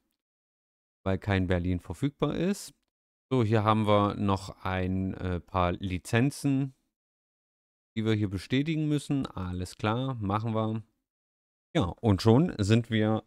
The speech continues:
drin. Herzlich willkommen bei Prime O S, dem Android für den P C. Und so sieht das Ganze dann aus. Wir haben wirklich einen wunderschönen Hintergrund.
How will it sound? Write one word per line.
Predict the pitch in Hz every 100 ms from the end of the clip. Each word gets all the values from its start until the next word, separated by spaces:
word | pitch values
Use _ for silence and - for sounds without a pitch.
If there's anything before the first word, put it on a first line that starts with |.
| _
drin. | 92 117 165 233 247 - - _ _ -
Herzlich | 180 - 160
willkommen | 151 - 117 117
bei | 98
Prime | 92 - 85 87
O | -
S, | - 190 - - - -
dem | 180 -
Android | 196 98 107 92 90 - 131 - _
für | 80
den | 80
P | 80 147
C. | - 80 90 90 _ _ -
Und | 190 - -
so | 120 107 147 -
sieht | 117 104 104
das | 110 90
Ganze | 101 104 107
dann | 87 80
aus. | 123 147
Wir | 117
haben | 101
wirklich | 101 101 101
einen | 92 90
wunderschönen | 120 127 - 107 98
Hintergrund. | 87 143 139 107 95 127 202 -